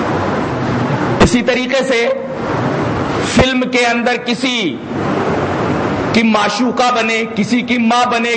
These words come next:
کسی کی بیوی بنے، ایئر ہوسٹس بن کر کے وہ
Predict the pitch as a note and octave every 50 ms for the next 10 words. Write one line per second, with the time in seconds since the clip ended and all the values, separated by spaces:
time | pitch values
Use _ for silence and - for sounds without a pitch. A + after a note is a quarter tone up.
0 | A3+ A3+ A#3 - C4 B3 B3 B3 B3 A3 G#3+ B3 A#3+ B3 B3+ C4+ B3 B3 B3 B3
1 | A#3+ A3+ - - - - - - - - - - - - - - - - - -
2 | - - - C#3+ D3 C#3+ - - - - - - - A3 B3 B3+ A#3+ F3 G3 A3+
3 | A#3 - - - C#4 C#4 - - F3 F3 B3 C4 C4 B3+ B3+ B3+ B3 B3 B3 C4
4 | B3 A3 F3+ D3 - - - - - - - - - - - - - - F3 A3+
5 | B3+